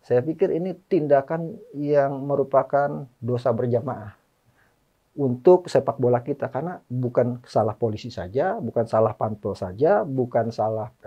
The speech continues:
T L I B saja, bukan salah P S S I saja,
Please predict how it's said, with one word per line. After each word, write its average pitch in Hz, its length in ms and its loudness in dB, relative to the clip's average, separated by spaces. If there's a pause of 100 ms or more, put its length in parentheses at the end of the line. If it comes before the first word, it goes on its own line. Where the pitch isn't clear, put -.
T 113 80 -6
L 104 160 -4
I 117 80 -4
B 101 160 -8
saja, 139 400 2
bukan 120 320 -2
salah 113 400 -2 (320)
P - 80 -
S - 80 -4
S 113 160 -6
I 117 80 -6
saja, 151 400 2